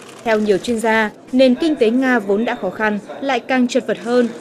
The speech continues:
khi chịu tác động mạnh vì các biện pháp trừng phạt của phương Tây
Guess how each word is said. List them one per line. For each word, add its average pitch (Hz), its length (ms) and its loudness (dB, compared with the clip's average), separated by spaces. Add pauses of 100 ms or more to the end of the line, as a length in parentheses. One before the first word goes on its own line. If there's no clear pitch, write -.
(140)
khi 247 180 2
chịu 233 260 -4
tác 320 120 -2
động 202 200 0
mạnh 220 240 0
vì 208 100 0
các - 160 -4
biện 254 200 -4
pháp 302 220 -6
trừng 202 200 -4
phạt 185 240 -6
của 170 60 -6
phương 180 240 -8
Tây 202 240 2